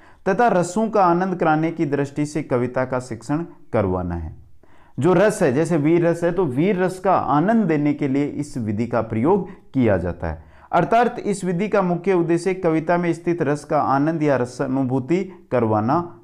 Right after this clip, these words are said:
है। यह विधि सभी स्तर के विद्यार्थियों के लिए अनुकूल होती है। रसास्वादन विधि में जो कविता का जो रस है उसकी अनुभूति विद्यार्थियों को करवाई जाती है, और अगर उससे अनुभूति हो जाती है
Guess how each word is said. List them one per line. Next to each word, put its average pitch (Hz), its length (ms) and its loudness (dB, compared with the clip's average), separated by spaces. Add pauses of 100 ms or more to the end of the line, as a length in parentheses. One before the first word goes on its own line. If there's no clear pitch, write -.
है। 92 340 -6 (200)
यह 151 160 2
विधि 156 260 2
सभी 175 380 0
स्तर 156 260 -2
के 147 120 -2
विद्यार्थियों 123 540 0
के 127 140 -2
लिए 127 140 2
अनुकूल 113 560 0 (180)
होती 104 320 -2
है। 82 240 -10 (420)
रसास्वादन 196 640 2
विधि 170 280 0
में 165 280 -4 (380)
जो 135 180 0
कविता 165 440 0
का 196 140 -2
जो 139 180 0
रस 175 280 0
है 175 260 -2 (160)
उसकी 180 380 -2
अनुभूति 180 880 -2
विद्यार्थियों 135 560 -2
को 151 140 -4
करवाई 123 400 0
जाती 170 380 -2
है, 170 140 -8 (1400)
और 180 460 2
अगर 190 280 2
उससे 185 400 0
अनुभूति 151 500 0
हो 123 220 0
जाती 117 360 0
है 82 200 -10